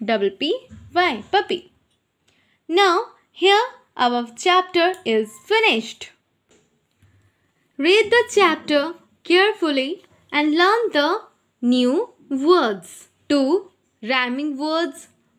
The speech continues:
question answers, opposites, one word answer, and fill in the blanks in the next video.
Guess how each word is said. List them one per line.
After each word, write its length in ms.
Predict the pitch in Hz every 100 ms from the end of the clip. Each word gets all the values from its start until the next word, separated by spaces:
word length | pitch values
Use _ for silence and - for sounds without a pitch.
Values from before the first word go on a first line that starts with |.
| _ _ -
question 460 | 320 339 392 381
answers, 720 | 330 294 277 302 311 320 320 _ -
opposites, 1000 | 262 311 320 370 254 226 262 277 269 - _
one 380 | 220 269 320 392
word 240 | 381 370 302
answer, 600 | 247 233 233 - 254 262 - 277
and 220 | 339 453
fill 280 | - 494 466
in 60 |
the 120 | 359
blanks 360 | 220 240 233 285 _ -
in 280 | 285 254 214
the 120 | 233
next 400 | 285 359 - -
video. 560 | 269 349 392 330 226